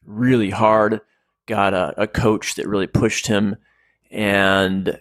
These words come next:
got into, um, a college team. And we know the rest is history. He decided to commit to the sport. So that's just another example of one of the legends who you don't hear these stories.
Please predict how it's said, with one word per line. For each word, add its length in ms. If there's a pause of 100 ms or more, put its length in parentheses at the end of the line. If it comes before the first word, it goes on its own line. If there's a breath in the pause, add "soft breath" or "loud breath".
(120)
got 360
into, 800
um, 420 (260)
a 60
college 420
team. 380 (400)
And 420
we 80
know 160
the 80
rest 240
is 120
history. 400
He 260
decided 540
to 60
commit 260
to 80
the 100
sport. 480 (920 soft breath)
So 480
that's 360
just 320
another 500
example 560
of 140
one 100
of 80
the 80
legends 760
who 420
you 100
don't 220
hear 200
these 220
stories. 560